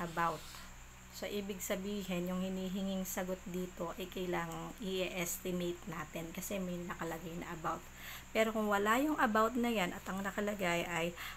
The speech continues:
"How much did the parents pay in all?" Ibig sabihin, hindi estimate yung ibibigay mong result. So, since na may about, i-estimate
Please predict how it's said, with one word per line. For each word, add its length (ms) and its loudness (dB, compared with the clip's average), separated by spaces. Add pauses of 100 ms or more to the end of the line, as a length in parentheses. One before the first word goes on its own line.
(160)
"How 240 6
much 480 4
did 160 2
the 160 2
parents 640 0
pay 240 0
in 240 4
all?" 240 2 (240)
Ibig 240 2
sabihin, 640 2
hindi 400 2
estimate 640 0
yung 80 -4
ibibigay 640 -2
mong 160 -8
result. 400 -4 (560)
So, 160 -4
since 640 2
na 240 6
may 240 2
about, 400 2
i-estimate 880 -2